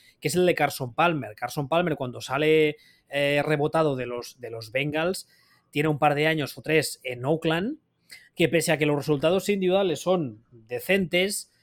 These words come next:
eh, esos Raiders en esa época eran lo que eran y Carson Palmer parece que ya está con pie y medio en el retiro pasando de todo. Y de repente, mm, le llama a Bruce Arians,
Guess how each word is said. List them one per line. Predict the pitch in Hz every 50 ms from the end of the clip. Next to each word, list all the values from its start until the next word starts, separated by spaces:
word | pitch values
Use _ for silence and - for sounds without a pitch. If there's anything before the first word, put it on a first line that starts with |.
| _ _ _ _ -
eh, | - 135 131 123 123 123 123 120 120 123 120 120 117 117 117 123 - _ - - - -
esos | 147 143 - - 151
Raiders | 143 156 160 156 156 156 156 - 147
en | 135
esa | 147 139 - 147 139
época | 139 135 156 143 - 170
eran | 170 170 156
lo | 139 131 -
que | - 131 151
eran | 151 147 151 180 226 240 _
y | - 139 139 127
Carson | - 139 127 - 156 139 127
Palmer | 147 139 135 143 151 151
parece | 151 139 123 143 143
que | 143 139
ya | 135 127
está | 120 - - 139 131 139 - _ - - _ _ _ _ _ _ _ -
con | - 156 156 147 135
pie | - 170 170
y | 170
medio | 180 180 175 180
en | 180
el | 180 170
retiro | 170 170 160 165 160 175
pasando | 175 190 185 190 185 170 151
de | 131 127
todo. | 170 185 185 156 131
Y |
de | 127 127
repente, | 120 113 123 135 135 131 160 160 165 151 147 135 131
mm, | 135 135 127 123 127 123
le | 123 143 143
llama | 139 143 151 156 156
a | 156
Bruce | 151 156 156 147 - 170
Arians, | 165 165 175 180 180 190 208 208 - -